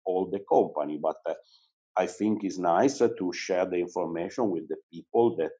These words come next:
uh, are working with you. For example, another thing that I did, uh, when we took decision, for example, to swap drivers or to change the things, uh,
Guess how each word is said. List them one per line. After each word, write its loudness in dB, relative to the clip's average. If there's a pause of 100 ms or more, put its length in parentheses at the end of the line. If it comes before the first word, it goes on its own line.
(100)
uh, -2 (380)
are 2
working -2
with -4
you. 0
For -2
example, 2
another 4
thing -2
that 0
I 0
did, -2
uh, 0 (360)
when 2
we 2
took -2
decision, -2
for -2
example, -2
to -6
swap -2
drivers 2
or -4
to -12
change -6
the -4 (120)
things, -6
uh, 0